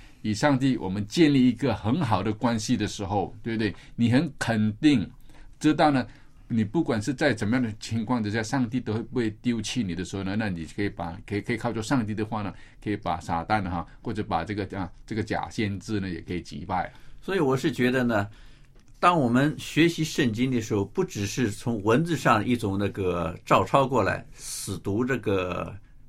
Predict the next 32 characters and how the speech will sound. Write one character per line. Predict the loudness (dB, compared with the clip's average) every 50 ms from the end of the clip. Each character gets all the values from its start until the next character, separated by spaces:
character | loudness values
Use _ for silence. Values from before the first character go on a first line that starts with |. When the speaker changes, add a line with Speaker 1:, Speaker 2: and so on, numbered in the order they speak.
| -18
Speaker 2:
字 | -16 -8 -2 -2 0 0
的 | 0 0
表 | -2 -2 -2 -2 -2
面， | 0 0 -2 -2 -4 -10 -18 -10 -2
因 | 2 4
为 | 4 4
很 | 4 2 2 2 2 2
多 | 4 4 2 2
假 | 2 2 0 0 0 -4
基 | -4 -4 -4 -2
督、 | 0 0 -2
假 | 0 -2 -2 -2 -4
先 | -4 -2 -2 -2 -2 -2
知， | -4 -4 -4 -4
甚 | -2 -2 -2 0
至 | 0 -2 -2 -4 -8 -18 -18 -14
邪 | -10 -6 -2 2 4 4 4
教 | 4 6 6 6 6
呢， | 4 0 0 -4 -6 -14 -20 -20 -20 -8 0
他 | 4 4 4
们 | 4 2
只 | -2 -2 -4
是 | -4 -4 -4 -6 -8 -10 -16
片 | -14 -6 -2 0 0 2
面 | 4 2 2 2 0
强 | -2 -4 -2 0 0 0 2
调 | 2 2 2 2
圣 | 0 -2 -2 -2
经 | 0 0 0 2
中 | 2 2 2
某 | 2 2 0 0 0 0
一 | 2 2 2 0 -2